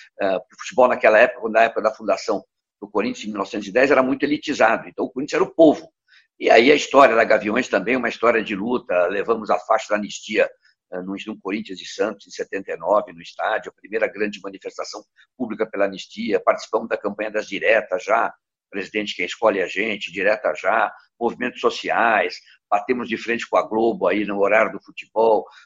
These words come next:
com a punição dos ladrões da merenda, a punição dos, dos ladrões da C B F, os dirigentes,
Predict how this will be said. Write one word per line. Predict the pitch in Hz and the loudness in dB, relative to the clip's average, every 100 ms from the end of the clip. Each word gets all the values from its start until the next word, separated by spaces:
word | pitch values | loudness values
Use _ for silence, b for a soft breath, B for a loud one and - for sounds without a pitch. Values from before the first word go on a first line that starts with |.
| _ | _
com | 107 110 107 95 - | -4 2 4 4 0
a | - | -6
punição | - 117 101 120 | -4 -6 -2 -2
dos | 113 110 | 0 2
ladrões | 98 107 110 | 2 2 0
da | 104 | 0
merenda, | 98 87 98 110 104 98 | -2 -4 -4 -4 -4 -6
a | |
punição | 107 104 - 117 113 | -8 -10 -6 -4 -4
dos, | 101 - - _ _ _ - | -6 -10 -18 _ _ _ -6
dos | 107 | 4
ladrões | 123 - 117 110 | 4 4 0 0
da | |
C | - 95 | -2 -4
B | 85 | 0
F, | 95 113 107 101 | 2 2 0 -4
os | 101 | -8
dirigentes, | 104 98 143 | -6 -4 -4